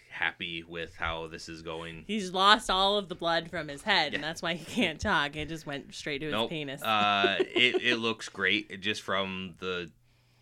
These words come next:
Speaker 1: little bit that we were able to see of, of Dream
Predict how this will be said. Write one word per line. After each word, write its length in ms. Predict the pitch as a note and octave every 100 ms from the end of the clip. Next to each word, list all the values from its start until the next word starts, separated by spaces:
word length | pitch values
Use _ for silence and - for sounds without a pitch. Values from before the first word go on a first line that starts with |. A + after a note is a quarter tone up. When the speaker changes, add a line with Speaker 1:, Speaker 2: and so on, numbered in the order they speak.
| _ -
Speaker 1:
little 320 | G2+ A#2 A#2+
bit 300 | G#2+ A2 G#2+
that 440 | - F#2+ F2 F2 -
we 200 | F#2+ F#2
were 160 | F#2
able 200 | F2+ F2 F2
to 140 | F2+
see 500 | - - F2+ E2+ D#2+
of, 600 | - E2 D#2+ D#2 - - - - - - _ _ _
of 240 | F2+ E2+
Dream 640 | D#2+ F2+ F#2 F2+ F2 F2